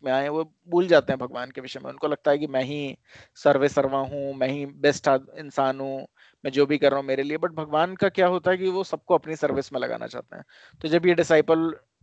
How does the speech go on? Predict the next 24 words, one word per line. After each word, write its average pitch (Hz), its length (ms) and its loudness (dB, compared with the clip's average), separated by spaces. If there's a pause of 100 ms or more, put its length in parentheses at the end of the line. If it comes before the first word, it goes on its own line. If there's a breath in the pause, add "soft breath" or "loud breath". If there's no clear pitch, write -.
(140)
George 151 300 4
Harrison 147 300 -2
के 151 100 -2
पास 143 280 0
गए 143 140 0
और 143 80 -2
उन्होंने 139 240 -12
बोला 139 180 -2
कि 143 140 -6
actually 139 340 -6 (240)
श्रील 139 200 -6
प्रभुपाद 131 600 -2
चाहते 131 380 -6
हैं 127 120 -8
कि, 127 280 -8 (1000 soft breath)
अ, 123 280 4
ये 135 100 2
जो 131 160 2
कृष्णा - 300 0
बुक 139 200 -2
है, 147 60 6
इसको 139 200 0
आप, 131 300 2
अ, 127 200 2